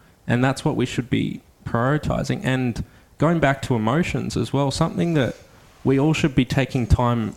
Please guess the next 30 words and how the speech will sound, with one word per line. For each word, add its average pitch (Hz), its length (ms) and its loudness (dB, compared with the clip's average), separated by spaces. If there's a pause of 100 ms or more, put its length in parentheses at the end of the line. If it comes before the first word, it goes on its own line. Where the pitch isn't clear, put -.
(140)
out 120 140 4
of 113 60 -2
our 110 140 2
day 117 300 0
to 123 140 -2
sort 117 200 -2
of 101 100 -4
try 120 280 0
and 110 240 -2
learn 117 420 -2
the 104 80 -2
different 131 340 -4
techniques 131 540 -4
to, 113 380 -2 (440)
to - 120 -8
take 131 240 2
control 131 400 0
of 165 80 -2
those 117 260 0
emotions, 120 420 -4
because 113 500 -2 (340)
when 151 200 2
something 156 340 2
does 139 300 4
go 117 200 0
bad, 117 440 2 (320)
if 131 200 2
you've 165 160 2
got 170 180 0
that, - 380 -2